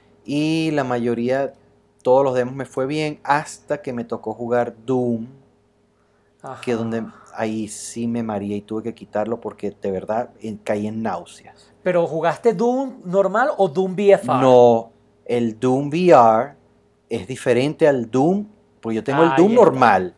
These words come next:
Speaker 2: Claro,
Speaker 1: Son
Speaker 2: jugaste
Speaker 1: dif-
Speaker 2: el Doom normal y te
Speaker 1: el,
Speaker 2: mareaste.
Speaker 1: no, eh, no, jugué el Doom V R, el que está hecho para V R.
Speaker 2: Ok. ¿Y
Speaker 1: Y
Speaker 2: con
Speaker 1: de
Speaker 2: ese fue
Speaker 1: ver-
Speaker 2: que te mareaste?
Speaker 1: Me mareé.
Speaker 2: Qué barbaridad, chico.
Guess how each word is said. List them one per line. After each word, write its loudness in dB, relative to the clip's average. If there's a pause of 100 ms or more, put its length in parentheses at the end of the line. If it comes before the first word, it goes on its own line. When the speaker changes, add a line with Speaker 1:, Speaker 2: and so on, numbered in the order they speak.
(380)
Speaker 2:
Claro, -4
Speaker 1:
Son -2
Speaker 2:
jugaste 2
Speaker 1:
dif- 4
Speaker 2:
el -4
Doom 4
normal 2
y -10
te -8
Speaker 1:
el, -10
Speaker 2:
mareaste. -2
Speaker 1:
no, 0
eh, 0
no, 4
jugué -4
el -4
Doom 2
V -4
R, 2
el -10
que -4
está -4
hecho -6
para -2
V -6
R. -8 (560)
Speaker 2:
Ok. -18 (920)
¿Y 2
Speaker 1:
Y 0
Speaker 2:
con 8
Speaker 1:
de 2
Speaker 2:
ese 4
fue 6
Speaker 1:
ver- 6
Speaker 2:
que 4
te 8
mareaste? 4 (220)
Speaker 1:
Me -2
mareé. -6 (500)
Speaker 2:
Qué -12
barbaridad, -10
chico. -20